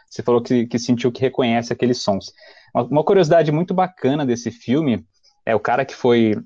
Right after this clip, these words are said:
é, responsável, né, pela, pelo design sonoro desse filme, é o Nicholas Becker, que, aliás, é um cara que tem um currículo também invejável, né? Então, é importante dizer da onde esse cara partiu pra ele chegar aqui, né? Esse cara trabalhou na equipe de som do Gravidade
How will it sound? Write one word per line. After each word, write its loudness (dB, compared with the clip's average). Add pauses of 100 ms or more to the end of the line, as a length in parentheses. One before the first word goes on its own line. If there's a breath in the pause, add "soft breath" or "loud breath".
(120)
é, 0
responsável, 0
né, 0
pela, -2
pelo -2
design -2
sonoro -2
desse -4
filme, -2
é 2
o 0
Nicholas -4
Becker, -2 (640 soft breath)
que, -4
aliás, 2
é 2
um -2
cara -2
que -20
tem 0
um -2
currículo 0
também 0
invejável, 0
né? -6
Então, -4
é -6
importante 0
dizer 2
da 2
onde 2
esse -6
cara 2
partiu 0
pra -2
ele -4
chegar 0
aqui, -4
né? -6 (460)
Esse -6
cara 2
trabalhou 4
na 2
equipe -2
de 0
som 0
do -6
Gravidade 0